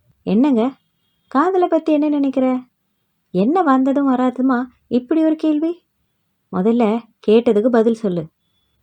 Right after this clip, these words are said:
வார்த்தைகளால சொல்ல முடியுங்களா? கடவுள் எனக்கே கொடுத்த மிகப்பெரிய பரிசே நீங்களும் உங்க காதலும் தான்.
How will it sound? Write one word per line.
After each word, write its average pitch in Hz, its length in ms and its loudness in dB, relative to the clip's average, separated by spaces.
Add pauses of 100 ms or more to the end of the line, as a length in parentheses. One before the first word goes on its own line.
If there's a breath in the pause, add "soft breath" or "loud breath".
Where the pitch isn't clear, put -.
(160)
வார்த்தைகளால 302 640 0
சொல்ல 277 300 0
முடியுங்களா? 214 520 2 (480)
கடவுள் 269 420 0
எனக்கே 247 400 0
கொடுத்த 262 460 0 (180)
மிகப்பெரிய 247 540 2
பரிசே 262 560 2 (180)
நீங்களும் 247 680 2 (100)
உங்க 349 240 0
காதலும் 311 460 2
தான். 233 280 -2